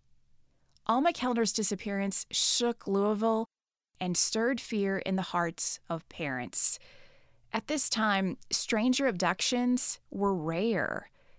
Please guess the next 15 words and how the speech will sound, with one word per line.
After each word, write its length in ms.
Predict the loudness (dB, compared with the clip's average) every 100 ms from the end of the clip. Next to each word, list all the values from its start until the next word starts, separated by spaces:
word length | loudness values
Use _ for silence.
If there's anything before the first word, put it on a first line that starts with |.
| -20 -6
and 180 | -4 -4
parents 460 | -2 0 0 -2
watched 300 | -2 -2 -2
their 120 | -2
children 420 | 0 0 0 2 0
a 60 |
little 280 | -2 -2 -2
closer, 680 | -4 -4 0 2 2 0 -4 -12 -20 -20 -20 -20 _
worried 320 | 0 2 0
that 140 | 0
the 80 | -2
person 420 | -2 -2 0 0
who 140 | 0 0
took 340 | 0 -2 0
Alma 500 | 0 2 2 2 -2